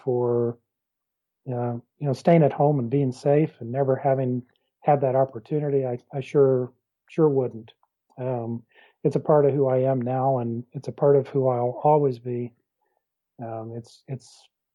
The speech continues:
you know, by the grace of God that I got off that mountain in one piece and that all of us didn't have more problems than we did. But it's an experience that was truly life, um, changing and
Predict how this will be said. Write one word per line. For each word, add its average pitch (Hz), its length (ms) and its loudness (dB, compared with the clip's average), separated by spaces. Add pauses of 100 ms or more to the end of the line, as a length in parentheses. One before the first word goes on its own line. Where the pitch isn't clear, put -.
(100)
you 120 60 -12
know, 131 80 -4
by 131 120 2
the 127 80 2
grace 165 280 4
of 143 80 -4
God 151 260 4
that 135 100 -4
I 127 60 -4
got 139 220 0
off 139 180 -2
that 131 160 -6
mountain 135 340 -6
in 127 60 -8
one 131 200 -6
piece 139 360 -6
and 120 100 -14
that 120 80 -8
all 131 200 0
of 120 100 -6
us 117 140 -10
didn't 123 340 -6 (540)
have 135 220 2 (380)
more 147 200 2
problems 135 380 2
than 127 120 -4
we 123 100 -4
did. 139 320 0 (480)
But 139 160 2
it's 135 200 -2
an 143 60 -2
experience 139 600 -4
that 131 220 -4 (200)
was 147 240 -6 (360)
truly 175 320 6
life, 139 300 4 (640)
um, 135 420 -8 (380)
changing 151 560 2
and 123 640 -4